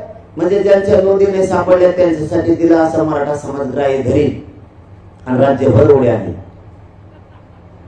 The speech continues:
पण काल मराठीने उलट्याच उड्या आणल्या, सरळ एका मराठीने काल उड्या आणल्या नाही.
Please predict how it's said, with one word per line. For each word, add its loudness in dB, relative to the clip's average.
पण 2
काल 2
मराठीने 4
उलट्याच 2
उड्या 2
आणल्या, -10
सरळ 4
एका 4
मराठीने 0
काल 0
उड्या 4
आणल्या 0
नाही. -4